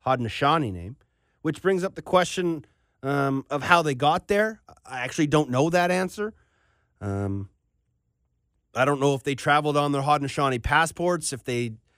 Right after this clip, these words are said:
departed through the U S, um, how they got in. It's the whole situation that troubled the men's team back, uh, in twenty ten. I'll, I'm gonna look into that for you, see if I can find some answers. Uh, and then the other thing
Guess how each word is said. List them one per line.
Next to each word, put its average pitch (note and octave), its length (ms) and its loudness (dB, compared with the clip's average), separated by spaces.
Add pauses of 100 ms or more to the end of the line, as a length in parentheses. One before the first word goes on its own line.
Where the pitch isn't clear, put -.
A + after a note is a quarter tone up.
(160)
departed C#3 520 0
through C#3 160 0
the B2+ 120 -2
U B2+ 220 2
S, E3 380 -2 (260)
um, G#2+ 280 -6
how C3+ 240 4
they C#3+ 140 2
got C3+ 240 4
in. D#3 280 2
It's B2+ 200 -8
the B2+ 140 -6
whole C#3+ 360 0
situation C3+ 800 -4
that B2+ 220 2 (520)
troubled D3 500 4
the B2 140 -2
men's D3 380 2
team D3+ 340 0
back, C3 400 -2 (400)
uh, A2+ 240 0
in A#2 160 -2
twenty A#2+ 320 0
ten. E3 400 0 (840)
I'll, D3+ 160 -2
I'm F3 80 0
gonna F#3+ 120 2
look F3+ 260 -4
into D#3+ 200 0
that C3+ 200 -2
for C3 180 -4
you, C#3 80 0
see - 140 -8
if C3 120 -6
I B2 80 -2
can A#2 140 -6
find A#2+ 300 -2
some A2 100 -8
answers. B2+ 560 -6 (320)
Uh, C#3 160 0
and F3+ 140 0
then G3+ 100 2
the G3+ 140 0
other C4 260 2
thing A#2 380 -8